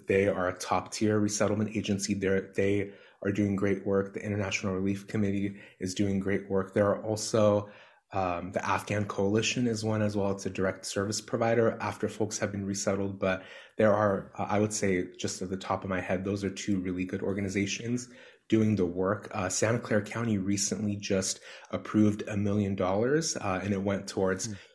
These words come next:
Speaker 1: Jewish Family Service Center and the International Relief Committee. And so those are, uh, just locally here, two, two organizations that are doing a great job.
Speaker 2: Yeah. You know, um, wanted to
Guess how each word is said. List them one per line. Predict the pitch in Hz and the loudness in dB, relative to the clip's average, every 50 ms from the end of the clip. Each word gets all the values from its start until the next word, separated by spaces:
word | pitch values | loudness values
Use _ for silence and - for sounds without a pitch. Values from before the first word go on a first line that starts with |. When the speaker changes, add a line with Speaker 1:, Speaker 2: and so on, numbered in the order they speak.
| _ _ - | _ _ -4
Speaker 1:
Jewish | - 104 101 98 - | 0 2 2 2 2
Family | - 104 98 104 95 | 0 0 0 0 -2
Service | - - 98 90 90 - - - | -2 -2 -2 -4 -4 -4 -4 -2
Center | 92 87 87 87 | -2 -2 -2 -4
and | 87 90 90 87 95 92 | -4 -6 -6 -6 -6 -6
the | 87 | -4
International | 92 92 90 87 90 90 - - 92 85 | -4 -6 -4 -6 -6 -8 -8 -8 -8 -6
Relief | 87 92 90 90 - | -4 -6 -6 -6 -8
Committee. | - - 95 87 82 85 92 98 | -10 -10 -8 -8 -8 -8 -8 -10
And | 98 98 | -10 -8
so | - 98 | -6 -6
those | 95 95 98 98 95 - | -2 0 0 0 2 2
are, | 101 98 98 98 - - - - - _ _ - | 2 2 2 2 -2 -8 -18 -20 -20 _ _ -6
uh, | 110 98 95 87 | -2 0 0 0
just | 87 - - 104 - - - | -2 -2 -2 -2 -2 0 0
locally | 104 98 - - 101 92 90 | 0 0 0 0 -2 -2 0
here, | - 98 92 | 0 -2 -2
two, | - - - - 107 92 - - - | -2 -4 -2 0 0 0 -2 -8 -14
two | - - - 113 107 104 98 - | -14 0 2 4 6 6 4 2
organizations | 101 92 101 98 92 92 90 85 - - 92 90 85 | 0 -2 -2 -2 -2 -2 -4 -4 -4 -4 -6 -6 -6
that | 87 85 | -6 -6
are | 85 82 92 | -6 -6 -6
doing | 90 87 90 | -8 -8 -8
a | 87 | -8
great | 82 85 - - | -8 -8 -10 -10
job. | - - 90 90 98 - - _ _ _ _ _ - | -12 -14 -14 -14 -14 -16 -20 _ _ _ _ _ -10
Speaker 2:
Yeah. | - 107 117 117 107 95 117 - _ | -8 -6 -6 -4 -6 -8 -10 -12 _
You | - 190 | -8 -6
know, | 196 196 - - - _ _ - | -4 -4 -6 -6 -12 _ _ -4
um, | 143 147 139 127 123 120 117 110 - _ _ _ _ _ _ _ 214 - | 0 0 2 2 0 -2 -6 -10 -14 _ _ _ _ _ _ _ -4 -2
wanted | 247 277 302 285 | 0 0 2 0
to | 240 120 107 | 0 -2 -2